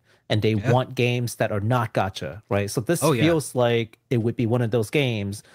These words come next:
Speaker 1: where it would just be, like, a set price. You pay for it, and you can play it on your phone or mobile
Speaker 2: Let's
Speaker 1: devices like an iPad.
Speaker 2: Let's hope that's
Speaker 1: I'm
Speaker 2: the
Speaker 1: all,
Speaker 2: case.
Speaker 1: well,
Speaker 2: Yeah.
Speaker 1: yeah. Uh, fingers crossed that that's the case. If it changes and it becomes, like, a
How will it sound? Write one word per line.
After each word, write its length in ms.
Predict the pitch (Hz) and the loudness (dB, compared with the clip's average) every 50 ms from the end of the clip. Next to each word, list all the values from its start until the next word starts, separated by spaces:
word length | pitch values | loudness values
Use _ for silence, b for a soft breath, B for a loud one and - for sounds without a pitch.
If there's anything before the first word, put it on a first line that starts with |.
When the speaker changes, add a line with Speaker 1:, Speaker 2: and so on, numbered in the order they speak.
| b b b b | b b b b
Speaker 1:
where 340 | - 113 113 110 113 113 - | 0 2 2 4 2 0 0
it 100 | - 135 107 | -2 -2 -2
would 140 | 110 113 - | -2 -2 -2
just 240 | - 127 - - - | -4 -6 -6 -2 -2
be, 160 | 120 117 113 | 0 0 0
like, 180 | 104 101 - - | -2 -4 -8 -8
a 20 | |
set 360 | - - - 143 - - _ | -8 -2 -2 -2 -2 -2 _
price. 340 | - - 123 117 110 - - | -2 0 0 0 0 -4 -6
You 80 | 92 - | -10 -10
pay 240 | - - 165 151 | -4 -2 0 0
for 340 | 143 - - - 135 131 127 | 0 -2 -2 -2 0 2 2
it, 140 | 127 - - | 0 -2 -4
and 100 | 127 98 | -6 -6
you 120 | 101 98 | -6 -6
can 80 | 98 98 | -6 -8
play 180 | - - 107 107 | -6 -4 -4 -4
it 40 | 98 | -4
on 140 | - 107 95 | -4 -6 -8
your 100 | 95 - | -8 -4
phone 400 | - 117 113 113 110 110 117 - | -2 -2 0 0 0 -2 -4 -4
or 180 | - 104 98 95 | -4 -4 -4 -2
mobile 260 | 104 - - 120 131 | 0 0 0 2 2
Speaker 2:
Let's 80 | 120 | 0
Speaker 1:
devices 520 | 120 107 - 113 110 110 - 117 107 - - | 0 0 0 -2 -2 -2 -4 -8 -12 -8 -8
like 120 | 101 - | -8 -8
an 80 | - - | -8 -6
iPad. 500 | 117 120 120 - - 127 110 110 117 131 - - | -2 -2 -2 0 0 0 0 0 -2 -6 -8 -4
Speaker 2:
Let's 180 | 180 208 - - | -4 -4 -2 -2
hope 120 | 247 - | -6 -2
that's 160 | - 202 190 - 135 | 0 -2 0 2 2
Speaker 1:
I'm 100 | 139 156 | 2 4
Speaker 2:
the 60 | 170 | 4
Speaker 1:
all, 80 | 165 139 | 4 2
Speaker 2:
case. 220 | 127 107 92 - 143 | 2 0 -2 0 0
Speaker 1:
well, 180 | 139 127 107 | 0 0 0
Speaker 2:
Yeah. 220 | 120 113 110 98 - _ - | -4 -6 -8 -10 -12 _ -4
Speaker 1:
yeah. 180 | 135 117 107 98 - _ _ _ - | -2 -2 -2 -2 -6 _ _ _ -6
Uh, 60 | - | -6
fingers 380 | 131 - - 254 262 285 254 - | -6 -2 -2 0 0 0 -2 -2
crossed 260 | - - 214 196 - | 0 0 0 0 2
that 160 | - 190 175 | 0 -2 0
that's 160 | - 170 160 - | 0 -2 -2 -2
the 80 | 190 170 | -4 -2
case. 480 | - 170 143 131 131 139 160 165 - B B B B B B B | 0 2 2 2 2 0 -4 -6 -12 B B B B B B B
If 100 | - 147 | 2 4
it 140 | 175 208 - | 4 4 2
changes 840 | - - - 214 202 208 208 185 - - 196 190 190 190 175 - 175 | 0 -2 0 0 0 2 0 0 0 0 0 2 2 2 0 0 0
and 80 | 160 | -2
it 80 | 165 156 | 0 0
becomes, 500 | 156 147 - - - 156 151 147 135 - | -2 -4 -4 -2 0 0 0 0 -2 -2
like, 160 | 151 135 139 | -4 -2 0
a 300 | 139 131 127 127 131 127 | 0 0 2 2 0 -2